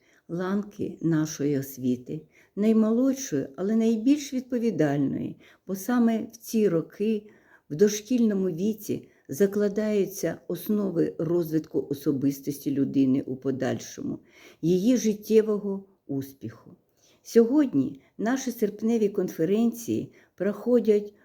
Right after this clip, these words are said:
в дуже важкий час для нашої рідної України.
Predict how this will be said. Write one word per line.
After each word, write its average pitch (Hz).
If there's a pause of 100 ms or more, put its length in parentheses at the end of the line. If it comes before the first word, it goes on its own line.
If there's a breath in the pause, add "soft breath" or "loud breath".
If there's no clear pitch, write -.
(140 soft breath)
в 147
дуже 233
важкий 175
час 190 (180)
для 147
нашої 147
рідної 123
України. 120